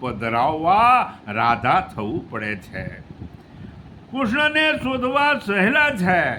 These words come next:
કૃષ્ણને શોધવા સહેલા છે,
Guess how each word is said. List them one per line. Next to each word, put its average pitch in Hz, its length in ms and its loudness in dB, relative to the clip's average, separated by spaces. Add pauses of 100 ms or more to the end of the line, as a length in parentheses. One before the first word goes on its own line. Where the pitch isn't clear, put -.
(880)
કૃષ્ણને 160 540 -2 (520)
શોધવા 277 640 2
સહેલા 254 500 2
છે, 285 220 2